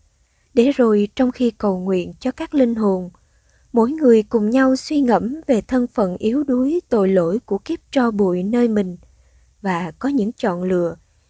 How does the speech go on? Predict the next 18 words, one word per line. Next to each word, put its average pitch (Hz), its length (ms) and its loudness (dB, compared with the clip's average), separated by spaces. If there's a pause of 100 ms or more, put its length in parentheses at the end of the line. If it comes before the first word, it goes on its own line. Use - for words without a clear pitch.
(140)
những 220 260 0
hướng 277 260 2
sống 269 320 -4 (120)
thích - 200 -8
hợp 233 220 2 (140)
cho 262 100 0
ngày 226 260 0
sau 233 280 -2
hết 262 400 -4
của 208 120 -2
cuộc 208 340 -6
đời. 180 340 -4 (1200)
Mục 208 200 -6
sư 208 340 0
Martin 208 520 -4
Luther 196 480 -2
nói 202 340 -6
rằng, 175 240 -10